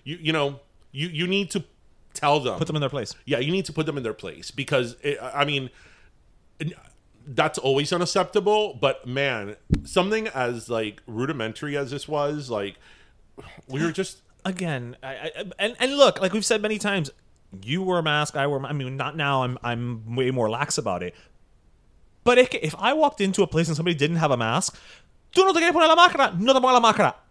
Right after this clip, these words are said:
Speaker 2: I don't care. Yo me lo voy a poner," and we're fine. Like,
Speaker 1: Yeah.
Speaker 2: What the fuck is it your problem
Speaker 1: Yeah, I
Speaker 2: whether
Speaker 1: mean,
Speaker 2: somebody
Speaker 1: look,
Speaker 2: wears
Speaker 1: I've
Speaker 2: it or
Speaker 1: been,
Speaker 2: not?
Speaker 1: I've been,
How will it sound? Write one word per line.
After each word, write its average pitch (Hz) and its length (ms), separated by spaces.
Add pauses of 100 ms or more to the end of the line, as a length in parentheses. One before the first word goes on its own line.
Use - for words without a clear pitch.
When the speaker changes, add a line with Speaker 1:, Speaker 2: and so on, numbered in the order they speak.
(180)
Speaker 2:
I 233 80
don't 247 140
care. 220 260 (260)
Yo 220 100
me 208 60
lo 202 80
voy 196 80
a 190 40
poner," 151 320 (200)
and 143 100
we're 139 60
fine. 87 240 (200)
Like, 180 240 (420)
Speaker 1:
Yeah. 208 240
Speaker 2:
What 233 640
the 277 80
fuck 247 360
is 233 100
it 226 80
your 208 120
problem 160 560
Speaker 1:
Yeah, 262 120
I - 40
Speaker 2:
whether 185 120
Speaker 1:
mean, - 80
Speaker 2:
somebody 185 260
Speaker 1:
look, 185 80
Speaker 2:
wears 208 200
Speaker 1:
I've 214 60
Speaker 2:
it - 20
or 214 60
Speaker 1:
been, 269 80
Speaker 2:
not? - 80
Speaker 1:
I've 175 120
been, 220 160